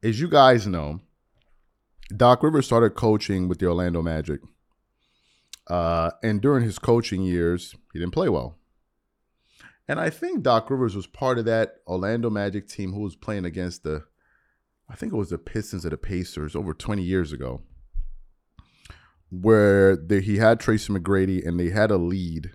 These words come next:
I believe, on the Pistons or the Pacers. I don't, I don't remember. It's so long ago, but I remember seeing the series. And he blew that lead. <clears throat> That happened under Doc Rivers' watch.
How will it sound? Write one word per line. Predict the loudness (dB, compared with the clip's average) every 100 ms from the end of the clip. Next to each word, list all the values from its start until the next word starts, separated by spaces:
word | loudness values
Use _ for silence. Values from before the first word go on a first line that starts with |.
| _
I | -10
believe, | -6 -4 -2 -2 -4 -6
on | -2 -2
the | -2
Pistons | -4 -2 -2 -4 -4
or | -2
the | -4
Pacers. | -4 -4 -4
I | -4
don't, | -6 -4
I |
don't | -4
remember. | -2 -2 -4
It's | -4
so | -4 -4
long | -2 -4
ago, | -4
but | -6
I | -4
remember | -4 -6
seeing | -6 -6
the | -6
series. | -6 -6 -6 -10 _ _ _ _ _ _ _ _ -8
And | -4 -4 -6 -8 _
he | -6 -2
blew | 0 0
that | 0
lead. | -4 -12 -20 _ _ -10
<clears throat> | -8 -10 -16 -18 -18 -20 _ _ -20 _
That | -4 -2
happened | -2 -4 -6
under | -6
Doc | -6 -8 -8
Rivers' | -10 -10 -14
watch. | -18 -20 _